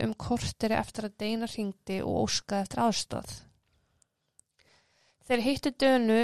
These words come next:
við upphaf einkavegar hennar og hún fylgdi þeim að bíl mannsins. Maðurinn lá upp við bílinn sinn, reykjandi sígarettu.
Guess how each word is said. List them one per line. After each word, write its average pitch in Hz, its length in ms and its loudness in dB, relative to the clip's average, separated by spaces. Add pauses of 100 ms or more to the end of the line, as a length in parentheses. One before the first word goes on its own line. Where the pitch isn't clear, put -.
við 240 460 6
upphaf 240 340 2
einkavegar 208 480 0
hennar 196 400 -4 (140)
og 220 180 2
hún 226 160 0
fylgdi 220 460 0
þeim 208 180 2
að 208 240 0
bíl 226 160 0
mannsins. - 540 -2 (920)
Maðurinn 233 480 6
lá 240 80 8
upp 247 320 4
við 220 80 -2
bílinn 208 320 2
sinn, 214 240 0
reykjandi 214 480 -2
sígarettu. - 480 -4